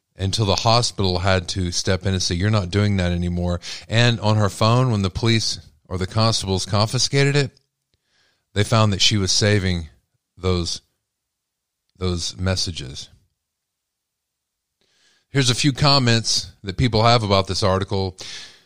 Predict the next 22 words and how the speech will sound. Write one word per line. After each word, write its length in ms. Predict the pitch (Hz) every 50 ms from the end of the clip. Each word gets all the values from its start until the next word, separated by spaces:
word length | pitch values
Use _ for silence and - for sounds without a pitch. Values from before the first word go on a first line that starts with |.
| _ _ _ _ _ _ _ _ _
"You 180 | _ 110 143 175
rely 340 | 185 170 147 151 156 165 156
on 100 | 131 120
hospitals 520 | 123 143 156 151 139 - - 147 139 -
to 60 | - 131
make 240 | 127 127 120 -
you 60 | 127 123
better, 380 | 107 - 120 117 107 101 95
not 340 | 98 98 92 95 110 131 131
worse. 380 | 127 131 123 110 95 90 - -
It's 120 | 92 -
not 160 | 131 131 131
the 80 | - 123
first 360 | - - 131 131 147 139 -
time 160 | 135 123 110
I've 160 | 107 107 104
seen 180 | - - 104 95
bad 300 | 85 107 104 110 113 110
things 380 | - - 110 110 113 113 107 113
in 100 | 107 107
a 40 |
hospital. 640 | 95 98 110 98 98 92 - - 92 85 80 78 78